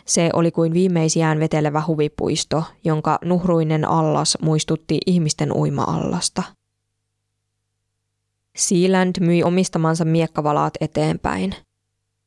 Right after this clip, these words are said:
Vankeudessa elävien valaiden siirtyminen paikasta toiseen onkin varsin tavallista, vaikka se merkitseekin niiden aiempien sosiaalisten siteiden katkeamista.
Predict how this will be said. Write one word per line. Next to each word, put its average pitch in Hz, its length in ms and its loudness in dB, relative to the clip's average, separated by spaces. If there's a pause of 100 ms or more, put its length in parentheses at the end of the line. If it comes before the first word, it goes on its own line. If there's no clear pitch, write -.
(500)
Vankeudessa 170 560 2
elävien 165 440 2
valaiden 170 480 2
siirtyminen 165 640 0
paikasta 170 420 0
toiseen 165 580 0
onkin 180 340 0
varsin 156 360 -2
tavallista, 151 680 0 (180)
vaikka 165 440 0
se - 120 -2
merkitseekin 165 680 0
niiden 160 360 2
aiempien 160 480 2
sosiaalisten 156 680 0
siteiden 151 480 -2
katkeamista. - 800 -4